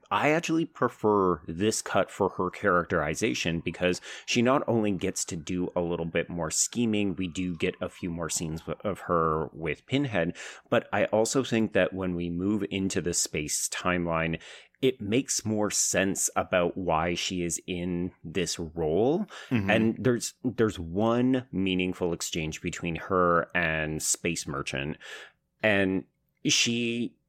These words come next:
Speaker 1: she almost seems like her old self, right? Where she is trying to woo him. She's saying, you know,
Speaker 2: Mm-hmm.
Speaker 1: like, "We can go back because you got all these memories from the past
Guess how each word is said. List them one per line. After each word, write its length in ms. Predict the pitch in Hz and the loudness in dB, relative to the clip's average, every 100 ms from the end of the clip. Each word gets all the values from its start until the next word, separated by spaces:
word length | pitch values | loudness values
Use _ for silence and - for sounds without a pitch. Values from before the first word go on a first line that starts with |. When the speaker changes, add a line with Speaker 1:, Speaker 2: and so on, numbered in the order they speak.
| _ _ 127 | _ _ -2
Speaker 1:
she 200 | - 131 | 0 2
almost 400 | 113 127 135 - | 2 4 4 2
seems 260 | 120 113 | 0 0
like 140 | 110 98 | 0 2
her 140 | 107 - | 2 2
old 260 | 92 90 | 0 0
self, 440 | - 117 101 - 82 | 2 2 2 0 0
right? 200 | 87 85 | 0 0
Where 140 | 92 | -2
she 200 | - 98 | -2 -2
is 120 | 90 | -2
trying 300 | - 98 92 | -4 -4 -2
to 140 | 92 85 | -4 -6
woo 480 | 80 80 95 104 104 | -6 -2 2 2 2
him. 340 | - 78 69 | 0 -4 -4
She's 460 | - 87 76 71 - | -4 -6 -6 -8 -10
saying, 380 | - - 92 92 | -6 -2 -2 0
you 80 | 82 | 0
know, 80 | 80 | 0
Speaker 2:
Mm-hmm. 80 | |
Speaker 1:
like, 240 | 85 90 - | 0 -2 -4
"We 100 | 101 | -2
can 160 | 113 98 | 0 2
go 160 | 104 | 2
back 360 | 85 101 90 - | 2 0 0 -2
because 320 | 98 98 87 | -4 -2 -4
you 120 | 92 | -4
got 260 | 80 95 107 | 0 2 4
all 140 | 101 | 4
these 240 | 95 92 82 | 4 0 -2
memories 840 | 82 82 82 104 98 80 69 73 | -4 -2 0 2 0 0 -2 -4
from 240 | - 87 | -4 -2
the 80 | 80 | -2
past 540 | - - 107 87 80 | -6 -2 0 2 0